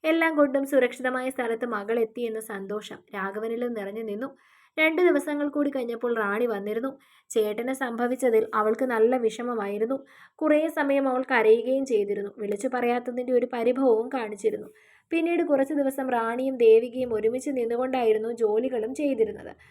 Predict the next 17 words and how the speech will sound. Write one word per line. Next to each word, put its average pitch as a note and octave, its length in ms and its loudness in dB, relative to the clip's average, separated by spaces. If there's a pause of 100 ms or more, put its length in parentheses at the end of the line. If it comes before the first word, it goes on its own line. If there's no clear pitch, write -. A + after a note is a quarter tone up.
(260)
കുറച്ച് F4+ 260 0
ദിവസമായപ്പോൾ D4 680 2
തന്നെ C4+ 260 0
റോയ്ക്ക് B3+ 340 4
ഏകദേശം C#4 480 4
ഇരിപ്പ് B3+ 260 -4
മടുത്തു A3 320 0
തുടങ്ങിയിരുന്നു. A3+ 680 2
ഇരുന്ന് A#3+ 260 -2
ശീലിച്ചിട്ടില്ലാത്തത് C4 880 -2
കൊണ്ട് B3+ 240 -2
തന്നെ A3 240 -2 (460)
അത് D#4 180 2
വലിയ D4 300 6
പ്രതിസന്ധിയായിരുന്നു. A#3+ 1000 2 (100)
അവനിൽ A#3 360 -4
ഉണർത്തിയിരുന്നത് A#3 680 -2